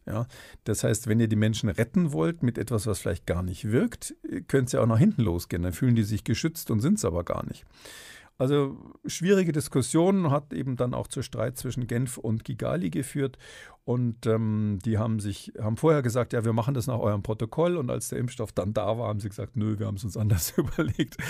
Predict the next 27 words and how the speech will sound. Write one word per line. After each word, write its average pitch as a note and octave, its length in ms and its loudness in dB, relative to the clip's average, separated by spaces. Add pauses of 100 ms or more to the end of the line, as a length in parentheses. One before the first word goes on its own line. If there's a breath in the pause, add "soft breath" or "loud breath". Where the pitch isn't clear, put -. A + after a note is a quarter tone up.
(300 loud breath)
Wir A#2+ 140 2
impfen C3+ 300 2
jetzt A2+ 160 0
einfach, A2 400 -2
wen G#2+ 180 0
wir B2 180 0
wollen A2+ 300 0
und G#2 140 -4
euer A2 180 -4
Protokoll G#2+ 560 -4
könnt G#2 240 -2
ihr A#2 60 -4
euch G2+ 120 -2
an G2 100 -2
den G2 120 0
Hut C#3+ 160 -2
stecken.“ C3 420 -6 (380 loud breath)
Sodass B2+ 420 -2
wir, C3 300 0
ähm, A2+ 340 -2
wahrscheinlich A2 600 0
auch C#3+ 220 -2
nach C#3+ 180 0
diesem C#3+ 280 -4
Ausbruch B2+ 460 -4
nicht B2 320 0
wissen, A#2 380 0